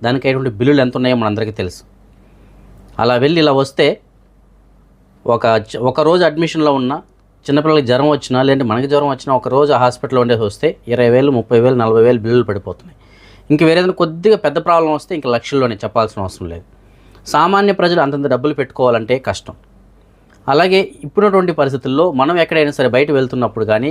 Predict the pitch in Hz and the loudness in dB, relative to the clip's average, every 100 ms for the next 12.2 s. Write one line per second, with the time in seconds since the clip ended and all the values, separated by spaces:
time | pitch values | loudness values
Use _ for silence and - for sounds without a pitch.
0 | 143 123 135 120 113 131 123 95 107 123 | 0 2 0 0 0 0 -2 0 0 0
1 | 139 156 139 131 127 110 107 113 127 120 | 0 0 0 0 0 -4 -2 -2 0 -2
2 | 104 104 92 120 160 _ _ _ _ _ | -4 -6 -4 -2 -2 _ _ _ _ _
3 | - 117 160 170 156 131 120 139 170 175 | -6 0 2 2 0 0 -2 0 2 2
4 | 175 160 143 120 117 120 110 95 - - | 2 -2 -2 -4 -4 -4 -4 -6 -4 -4
5 | - _ _ _ _ - 143 - 185 175 | -4 _ _ _ _ -8 -4 0 0 0
6 | 165 147 160 170 151 131 123 120 113 113 | 0 0 2 2 0 -4 0 0 0 -4
7 | 110 - _ _ _ _ _ _ - 175 | -8 -12 _ _ _ _ _ _ -4 0
8 | 151 143 175 151 147 131 170 165 151 143 | 2 2 0 0 -2 -2 0 0 0 -2
9 | 127 123 117 107 110 - - 127 143 185 | 0 -2 -2 -2 -2 -2 -6 -2 2 2
10 | 202 190 156 135 - 143 120 - 120 175 | 2 0 -4 -4 0 0 0 -2 -2 -2
11 | - _ - - - 139 170 202 - 180 | -6 _ -20 -10 0 2 4 2 2 0
12 | 165 | 0